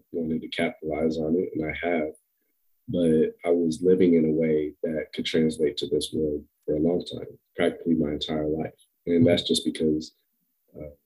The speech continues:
you know, N I L is great, but I have huge aspirations that would sound grand to anyone.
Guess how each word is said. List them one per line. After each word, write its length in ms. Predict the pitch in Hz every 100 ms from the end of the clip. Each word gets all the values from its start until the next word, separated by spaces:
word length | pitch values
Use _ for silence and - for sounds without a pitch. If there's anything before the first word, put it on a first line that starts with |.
| _ _
you 80 | 78
know, 80 | - 82
N 160 | 80
I 100 | 78
L 80 | 76
is 100 | 73
great, 200 | 92 -
but 120 | - -
I 100 | 80
have 240 | 92 71 - _ - - -
huge 520 | 107 104 90 - - 76
aspirations 760 | 76 - - 76 76 76 78
that 160 | 80 80
would 140 | -
sound 340 | - 78 78 78
grand 340 | 80 80 78
to 120 | - -
anyone. 400 | 92 92 71 -